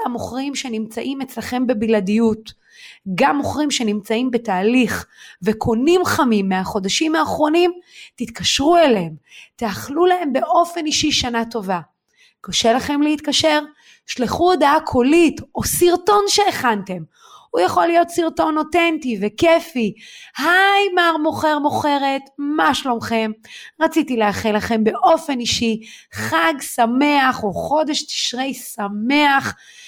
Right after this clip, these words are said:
מאחל לכם שתהיה לכם שנה מוצלחת, מלאה בבריאות ושפע." מין ברכה קטנה, אותנטית וכיפית, שגם מראה מי אתם. ומראה שעשיתם חשיבה קצת מעבר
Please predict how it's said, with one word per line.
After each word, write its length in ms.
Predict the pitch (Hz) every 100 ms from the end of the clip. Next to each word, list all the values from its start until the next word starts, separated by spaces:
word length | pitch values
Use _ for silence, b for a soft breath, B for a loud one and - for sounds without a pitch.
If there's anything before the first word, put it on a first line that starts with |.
| B B 220
מאחל 520 | 233 208 208 320 311
לכם 260 | 302 254 254
שתהיה 300 | 240 - 254
לכם 240 | 269 247
שנה 360 | - 208 220 254 240
מוצלחת, 920 | 208 202 - 269 254 214 208 196 220
מלאה 360 | 208 208 240
בבריאות 580 | 254 202 208 240 302 294
ושפע." 580 | 202 196 - 294 - 247 214 B B B B
מין 280 | 330 403 349
ברכה 320 | 269 269 -
קטנה, 420 | 269 - 240 220 208 b b b
אותנטית 640 | 233 233 339 359 339 339 339
וכיפית, 580 | 254 254 226 214 214 208 - B B
שגם 340 | - 247 262
מראה 320 | 262 262 320 349
מי 320 | 285 277 262
אתם. 460 | 262 190 185 185 _ _ -
ומראה 680 | 208 190 170 190 247 233 233 233 B B
שעשיתם 560 | - - 190 294 294 185
חשיבה 500 | - 208 233 208 233 226
קצת 440 | - - 359 -
מעבר 640 | 262 240 330 294 208 202